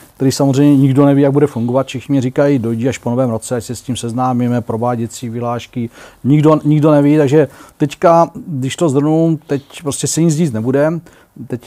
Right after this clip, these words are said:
teďka je takové období, že si všimnete, že vlastně v okrese Břeclav je strašně málo staveb.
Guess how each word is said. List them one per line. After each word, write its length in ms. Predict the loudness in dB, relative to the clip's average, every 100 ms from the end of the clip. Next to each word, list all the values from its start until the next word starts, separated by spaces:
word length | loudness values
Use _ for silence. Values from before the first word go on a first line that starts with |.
| _
teďka 360 | -14 -14 -4 -2
je 60 | 0
takové 280 | 0 0
období, 480 | 0 0 2 2 0
že 120 | -2
si 140 | -6 -8
všimnete, 500 | -6 -4 -2 -2 -2
že 100 | -2
vlastně 320 | -4 -2 -2
v 40 |
okrese 360 | -2 -4 -4 -4
Břeclav 340 | -4 -4 -4
je 80 | -4
strašně 400 | -4 -8 -6 -4
málo 340 | 0 0 0 -2
staveb. 360 | -4 -4 -6